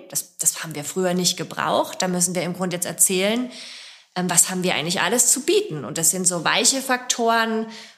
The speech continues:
ob das jetzt, ähm, ein, ein, äh, Mobile Office ist, ob das flexible Stunden sind, ob das ist, Müttern entgegenzukommen,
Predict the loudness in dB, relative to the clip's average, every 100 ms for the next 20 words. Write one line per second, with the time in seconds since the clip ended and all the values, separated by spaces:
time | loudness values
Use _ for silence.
0 | -8 -8 -6 -2 0 2 0 2 2 2
1 | 0 0 0 -2 -2 -4 -4 -6 -8 -8
2 | -8 -6 0 2 4 4 4 2 0 2
3 | 2 4 4 4 4 4 4 2 -2 -4
4 | -2 -2 -2 0 2 2 4 2 2 2
5 | 2 4 2 2 0 0 0 2 2 2
6 | 2 0 0 -4 -2 -2 0 -2 -4 -2
7 | 0 2